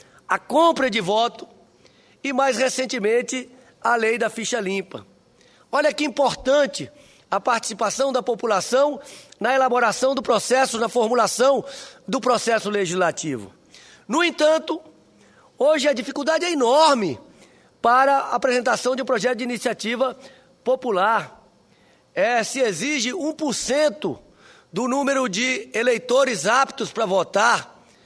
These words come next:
para se apresentar um projeto de iniciativa popular. É o dobro do que se precisa para criar um partido político que tem o monopólio da representação política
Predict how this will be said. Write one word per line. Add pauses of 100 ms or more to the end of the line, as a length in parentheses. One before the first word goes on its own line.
(120)
para
se
apresentar
um
projeto
de
iniciativa
popular.
É
o
dobro (480)
do
que
se
precisa (600)
para (240)
criar
um
partido
político (880)
que
tem
o
monopólio
da
representação
política